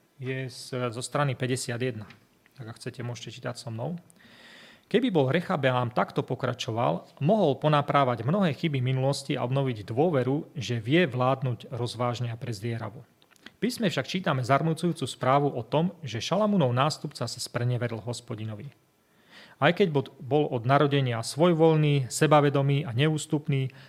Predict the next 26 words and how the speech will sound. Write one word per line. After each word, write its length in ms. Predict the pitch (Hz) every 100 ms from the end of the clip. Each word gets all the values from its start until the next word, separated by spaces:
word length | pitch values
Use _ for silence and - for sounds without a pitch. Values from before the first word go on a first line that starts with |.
| -
mohol 400 | 156 233 190 151
si 160 | 131
pestovať 640 | 165 156 - 135 123 120 - _ _ _ _ _
pevnú 320 | 160 165 185 180
povahu, 560 | 117 117 117 151 196 - _
stálu 480 | - - 139 139 113
vieru 400 | 120 127 180 131
a 80 |
poslušnosť 640 | - 151 - 175 - 165 117
voči 240 | 123 -
Božím 320 | 117 135 131
požiadavkám, 800 | - 113 120 123 123 143 170 175 - - _ - - - _
keby 240 | 208 220
sa 160 | - 185
bol 320 | 139 120 - - _ _ -
vierou 400 | 110 208 214 131
bezvýhradne 720 | 143 170 165 143 139 135 123
primkol 640 | - 131 139 - 117 104 101
k 80 |
Bohu. 320 | 107 107 101 143 _ _ _ _ - _
Král 240 | - 170 214
sa 160 | -
však 400 | 127 139 131 151
namiesto 480 | 160 139 160 - 123
toho 240 | - 135 131
začal 400 | 131 - 113